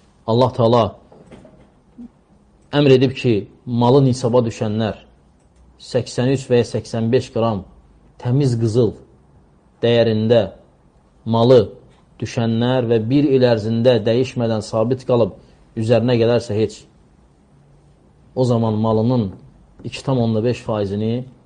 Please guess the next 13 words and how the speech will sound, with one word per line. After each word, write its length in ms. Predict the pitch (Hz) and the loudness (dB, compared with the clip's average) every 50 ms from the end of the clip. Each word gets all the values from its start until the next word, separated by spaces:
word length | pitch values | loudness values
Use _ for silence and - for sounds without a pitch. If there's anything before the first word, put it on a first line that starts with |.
| _ - 113 | _ -8 -6
yəni 280 | 117 123 123 120 113 | -4 -2 -2 -2 0
min 180 | 113 123 123 123 | 0 2 2 2
manata 720 | 117 110 107 110 104 101 - - 117 120 123 139 143 143 - - - _ _ _ - | 2 2 0 -2 -4 -4 -2 0 0 2 2 0 -2 -4 -12 -20 -20 _ _ _ -12
iyirmi 320 | - 117 107 110 104 107 110 | -8 -6 -4 -4 -4 -2 -2
beş 200 | 123 117 - - | -2 -2 -4 -8
manat 220 | 104 101 104 101 | -8 -8 -8 -8
zəkat 300 | 107 - - - - - - | -8 -8 -8 -8 -10 -10 -14
çıxardır. 380 | - - 71 69 69 69 - - - _ _ _ _ _ _ _ _ _ _ _ _ _ - _ - - | -16 -12 -12 -12 -12 -14 -20 -20 -20 _ _ _ _ _ _ _ _ _ _ _ _ _ -20 _ -10 -6
Və 100 | 110 117 | -4 -2
malının 360 | 120 117 117 117 127 127 120 | 0 0 0 2 2 0 0
zəkatını 380 | 120 - - 107 - 123 123 117 | 0 -2 -4 -4 -2 -2 0 0
verir 360 | 113 113 113 120 110 - - - _ _ - | 0 2 0 0 -2 -2 -6 -20 _ _ -8
və 100 | 110 | -6